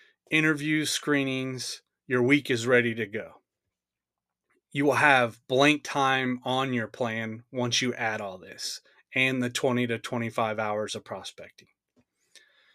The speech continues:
You can add more interviews and screenings as you get them,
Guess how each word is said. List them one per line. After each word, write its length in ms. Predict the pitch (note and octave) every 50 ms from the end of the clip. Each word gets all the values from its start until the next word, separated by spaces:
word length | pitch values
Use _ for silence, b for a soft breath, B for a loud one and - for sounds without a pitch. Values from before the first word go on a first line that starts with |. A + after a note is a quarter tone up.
| b b b b b b b b b b b b b b b b b b b b _
You 200 | - C#3 D#3+ D#3+
can 240 | - F3+ D#3 C#3 C3+
add 640 | - - D3+ E3+ E3 D#3 D3+ C#3+ C#3 C3+ B2+ C3 - _ _ _ _ _
more 400 | - D#3+ C#3 C#3 D3 D#3 D#3 D#3+
interviews 520 | C3+ C#3 C#3 C#3 C3+ B2+ C3 C3 C3 B2 B2+
and 100 | A#2+ A#2
screenings 720 | - - - D3 C#3 C3 B2 A#2 A2+ A2+ A#2 A2+ A2 -
as 220 | - - B2 B2 A#2+
you 80 | B2+
get 280 | A#2+ A#2+ D3 D3+ D3 -
them, 280 | - A#2+ A2+ A2+ A#2+